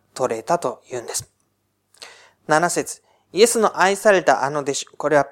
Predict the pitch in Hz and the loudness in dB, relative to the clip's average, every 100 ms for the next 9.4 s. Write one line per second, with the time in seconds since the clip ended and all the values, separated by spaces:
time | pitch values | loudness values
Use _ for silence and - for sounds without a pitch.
0 | - 147 143 120 117 120 123 143 120 - | -6 -2 -2 -2 -6 -4 -2 -2 -2 -8
1 | - 123 - _ _ - 156 - 190 156 | -12 -10 -12 _ _ 0 0 2 2 2
2 | 139 123 123 123 - - - - - 226 | 0 -2 -10 -16 -14 -14 -14 -6 0 0
3 | 180 151 - _ _ _ _ - - 240 | 0 -4 -6 _ _ _ _ -6 0 2
4 | 247 254 269 247 196 208 196 170 151 - | 4 4 6 4 6 4 6 6 6 4
5 | 240 196 147 165 151 143 - 147 - 156 | 4 4 4 0 0 -10 -12 -14 -8 -8
6 | - - 175 208 233 240 240 160 131 127 | -6 0 2 4 4 4 2 0 0 2
7 | 143 - 151 190 202 220 208 202 208 202 | 2 2 4 4 4 2 4 4 4 2
8 | - 135 127 127 165 180 185 143 143 - | 2 0 0 -4 -2 -2 -4 -6 -10 -10
9 | 123 127 127 | -8 -6 -8